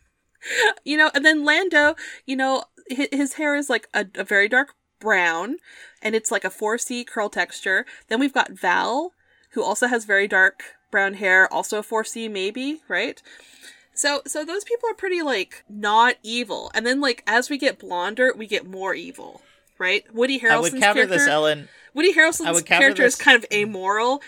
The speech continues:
Speaker 1: and then, like, Dryden Voss is, like, more blonde and more evil.
Speaker 2: Ellen, I would counter this with, like, the most, like, good character in the Star Wars universe is Luke Skywalker, and he's, like, you know, sandy like strawberry.
Speaker 1: But he's not in this fucking movie.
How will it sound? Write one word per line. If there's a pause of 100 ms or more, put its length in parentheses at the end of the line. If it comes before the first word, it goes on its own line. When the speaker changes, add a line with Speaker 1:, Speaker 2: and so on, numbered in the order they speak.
(120)
Speaker 1:
and
then,
like,
Dryden
Voss
is,
like,
more
blonde (120)
and
more
evil. (300)
Speaker 2:
Ellen,
I
would
counter
this
with,
like, (960)
the
most,
like, (220)
good
character
in
the
Star
Wars
universe
is
Luke
Skywalker,
and
he's,
like,
you
know, (560)
sandy
like
strawberry. (640)
Speaker 1:
But
he's
not
in
this
fucking
movie.